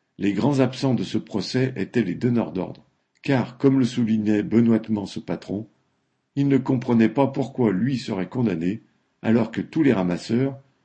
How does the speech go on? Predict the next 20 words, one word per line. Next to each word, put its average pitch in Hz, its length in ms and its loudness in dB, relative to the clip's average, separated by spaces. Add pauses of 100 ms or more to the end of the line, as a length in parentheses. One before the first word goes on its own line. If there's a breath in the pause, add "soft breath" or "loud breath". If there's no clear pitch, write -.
(160)
une 95 240 -4
quinzaine 98 420 2
d'entreprises 87 560 -4
dans 80 100 -10
la 76 80 -10
Sarthe, 101 320 -10 (220)
procèdent 123 440 -2
comme 110 240 0
lui. 90 220 -6 (460)
Il 95 120 0
est 110 80 6
donc 120 220 2
impossible 120 520 2
aux 104 60 4
grands 101 240 -2
acteurs 107 320 -2
de 92 100 -6
la 87 100 -2
filière 92 560 -6
avicole 98 680 -6